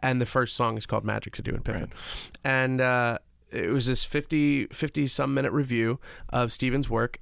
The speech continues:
Speaker 1: and they wanted, uh, the main character, what needed to be a magician. He was a magician. They called him the Magic Maker. But the caveat is that he also has to have a background in musical theater.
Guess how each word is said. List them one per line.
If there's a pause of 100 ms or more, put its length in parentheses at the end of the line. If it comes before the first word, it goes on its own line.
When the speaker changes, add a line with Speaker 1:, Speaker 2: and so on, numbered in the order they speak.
Speaker 1:
and
they
wanted, (160)
uh,
the
main
character, (280)
what (180)
needed
to
be
a
magician.
He
was
a
magician.
They
called
him
the
Magic
Maker. (320)
But
the (140)
caveat
is (240)
that
he
also
has
to
have
a
background
in
musical
theater.